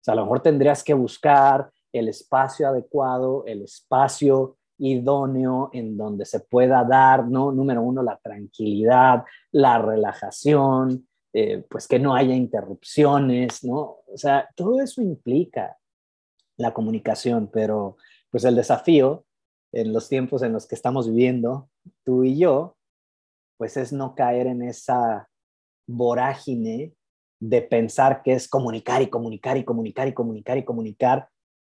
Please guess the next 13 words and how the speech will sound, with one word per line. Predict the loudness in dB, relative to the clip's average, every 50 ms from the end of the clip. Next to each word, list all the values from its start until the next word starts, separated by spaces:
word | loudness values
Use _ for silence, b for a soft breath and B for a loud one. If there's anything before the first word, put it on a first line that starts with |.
| _ _ _
sin | -16 -2 0 2 2 2 2
ningún | 0 0 0 0 0 0 -2 -2
tipo | -2 -2 -2 -2 -2 -2
de | -2 -4
filtro, | -6 -4 -4 -4 -4 -4 -2 -2 -2 -2
sin | -4 -4 -4 -2 -2 -2
ningún | -2 -2 -2 -2 -2 0 0 -2 -2 -2
tipo | -4 -4 -4 -2 -2 0 0 0
de | -2
responsabilidad. | -4 -6 -10 -12 -14 -14 -12 -12 -10 -10 -10 -8 -6 -2 0 0 0 0 0
Es | -4 -6 -6
al | -6 -4
revés. | -2 -2 -2 -2 -4 -6 -10 -16 -20 _